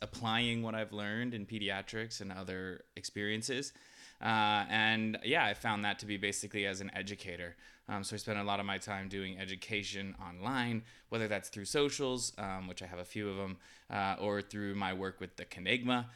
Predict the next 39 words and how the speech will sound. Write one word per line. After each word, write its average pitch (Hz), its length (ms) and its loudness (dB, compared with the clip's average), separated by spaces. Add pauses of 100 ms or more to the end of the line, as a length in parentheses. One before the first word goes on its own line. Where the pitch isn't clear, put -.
(220)
uh, 98 120 -2
which 92 220 -4
is 95 200 -6
a, 90 320 -4 (120)
a 95 200 -4
science-forward 95 640 -4
cannabis 92 360 -6
media 98 300 -2
company 92 640 -8
who's 87 380 -12
really 113 160 -2
trying 101 220 -4
to 87 120 -10
answer 90 240 -10
people's 90 300 -12
questions 90 520 -8
about 87 340 -8
cannabis. 87 560 -6 (420)
Um, 92 600 -2
and 101 160 -4
we 98 100 -4
do, 92 440 -4
uh, 90 540 -8
basically 98 540 -2
a, 87 220 -6 (1120)
a, 120 120 -4 (100)
a 127 140 4
WebMD 117 680 4
for 101 140 -4
weed. 95 420 -4
So - 160 -2
we've 95 160 -4
got 98 200 2
an 92 180 -2
expert, 101 420 -4
a 92 60 -6
pharmacist, 98 720 -4
a 98 40 -4
geneticist, 92 800 -6